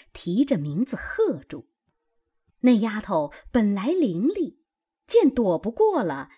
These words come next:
越发的跑了出来，笑道：“我正要告诉奶奶去呢，可巧奶奶来了。”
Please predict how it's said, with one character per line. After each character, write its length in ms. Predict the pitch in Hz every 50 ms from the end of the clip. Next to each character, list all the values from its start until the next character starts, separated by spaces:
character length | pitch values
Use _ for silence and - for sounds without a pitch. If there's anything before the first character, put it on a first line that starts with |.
| _ _ _
越 380 | - 330 440 480 392 240 156 143 - -
发 220 | 208 196 185 175
的 100 | - -
跑 400 | - - - - 175 135 - -
了 120 | 135 160
出 200 | 220 - - 208
来， 220 | 170 143 - - _ _ _ _ _ _ _ _ _ _ _ _ _ _ _ _ _ _
笑 460 | _ - - - 370 339 226 151 - _
道 300 | - 156 113 - _ _ _ _ _ _ _ _ _ _ _ _ _ _ _ _ _ _ _ _ _ _ _ _ _ _ _ _ _ _ _ _ _ _ _ _ _ _ _ _ _ _ _ _ _ _ _ _ _ _ _ _
：“我 140 | - 311 294
正 220 | 294 - 403 370
要 120 | 359 349 311
告 220 | - 440 415 320
诉 180 | 262 - 285 247
奶 160 | 233 208 185
奶 140 | 175 190 208
去 180 | - - 285
呢， 220 | 240 220 202 196 - _ _ _ _ _ _ _ _ _ -
可 160 | - 339 370
巧 440 | - - 240 202 202 226 - - _ _ _ _
奶 220 | - 302 262 214 202
奶 120 | 226 240
来 240 | 240 220 185 170 165
了。” 280 | 185 262 330 311 -